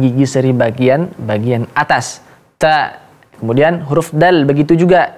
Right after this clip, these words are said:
da. Kemudian begitu juga dengan huruf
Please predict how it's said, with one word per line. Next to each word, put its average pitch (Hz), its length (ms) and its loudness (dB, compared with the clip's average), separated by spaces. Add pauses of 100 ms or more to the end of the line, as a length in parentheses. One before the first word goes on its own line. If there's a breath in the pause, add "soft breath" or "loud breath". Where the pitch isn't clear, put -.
da. 151 640 -2 (320 soft breath)
Kemudian 135 480 0
begitu 147 320 0
juga 151 320 0
dengan 151 240 -2
huruf 151 400 -2